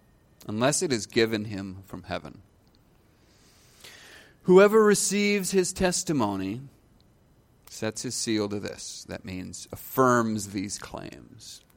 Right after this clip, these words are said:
that God is true. For whom God has sent utters the words of God. The Father loves the Son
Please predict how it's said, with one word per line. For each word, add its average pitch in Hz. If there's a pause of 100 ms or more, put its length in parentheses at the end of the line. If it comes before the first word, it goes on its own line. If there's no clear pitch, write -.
(480)
that 95
God 127
is 147
true. 165 (600)
For 110
whom 135
God 120
has 160
sent 117 (640)
utters 127
the 135
words 135
of 113
God. 71 (3500)
The 101
Father 107
loves 117
the -
Son -